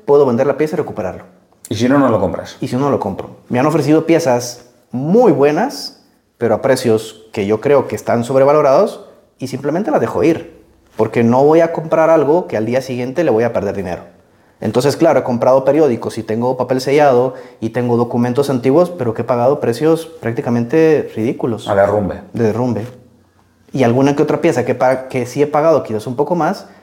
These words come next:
Speaker 1: es porque a la hora de documentarlo, de leerla, digo, "Mira, aquí hay algo interesante", y entonces, pues, voy a pagarlo. Pero eso es importante también porque,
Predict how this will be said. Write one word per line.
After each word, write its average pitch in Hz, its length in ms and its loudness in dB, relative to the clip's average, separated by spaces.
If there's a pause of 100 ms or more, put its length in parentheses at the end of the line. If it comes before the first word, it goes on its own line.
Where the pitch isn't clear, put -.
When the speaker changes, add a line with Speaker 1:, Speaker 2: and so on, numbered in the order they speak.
(140)
Speaker 1:
es 117 100 -2
porque 127 220 0
a - 40 4
la 110 80 4
hora 113 140 4
de 131 400 2
documentarlo, 135 600 -2
de 101 120 -2
leerla, 127 260 0
digo, 139 360 0
"Mira, 117 200 -2
aquí - 140 -6
hay 110 100 -2
algo 131 260 0
interesante", 98 640 -8 (220)
y - 20 -4
entonces, 117 320 -4
pues, 120 160 -2
voy 110 120 2
a 113 60 0
pagarlo. 104 360 -2 (560)
Pero 190 480 2
eso 151 140 2
es 180 60 0
importante 190 380 0
también 196 300 2
porque, 113 500 -2